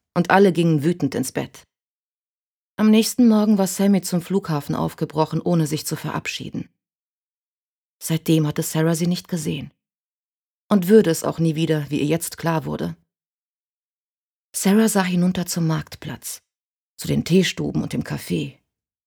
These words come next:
zur Bushaltestelle, zum alten Pub, The Angel, zur Steinbank vor dem Gemeindesaal,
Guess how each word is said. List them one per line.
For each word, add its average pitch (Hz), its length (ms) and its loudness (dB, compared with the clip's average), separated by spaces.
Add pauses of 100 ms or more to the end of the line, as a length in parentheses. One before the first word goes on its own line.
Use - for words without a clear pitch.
(140)
zur - 180 -2
Bushaltestelle, 147 880 -6 (400)
zum 139 180 -2
alten 156 320 0
Pub, - 360 -10 (800)
The - 120 -2
Angel, 160 480 -2 (880)
zur 196 160 0
Steinbank 208 800 0
vor 185 120 -2
dem 185 140 -2
Gemeindesaal, 156 800 -2